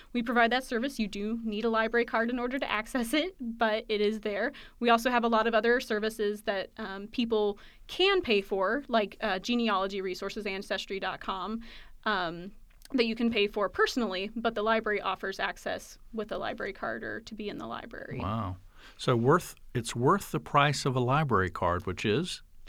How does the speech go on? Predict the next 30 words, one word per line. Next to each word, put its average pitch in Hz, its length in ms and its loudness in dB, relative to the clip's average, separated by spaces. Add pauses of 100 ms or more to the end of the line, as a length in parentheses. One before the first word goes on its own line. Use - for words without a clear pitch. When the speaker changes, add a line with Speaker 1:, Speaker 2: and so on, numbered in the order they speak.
(600)
Speaker 1:
It's 233 280 -8
free. 370 880 6
Speaker 2:
Wow. 330 540 4 (300)
Speaker 1:
<laughs> - 280 -4
Speaker 2:
Greatest 156 440 6
value 175 380 8
there 165 200 6
is. 123 400 4
I 127 60 0
mean, 123 220 0 (340)
and, 147 360 -2
uh, 127 40 -2
and 92 280 -2 (100)
all 135 240 8
you've 139 160 6
got 131 220 4
to 127 60 2
do, 127 140 6
if 170 100 2
you 113 80 4
don't 135 280 6
have 135 160 6
a 110 40 4
library 104 440 4
card, 117 320 4
is 98 80 0
just - 200 -6
go 104 140 4
to 104 80 2
your 104 300 2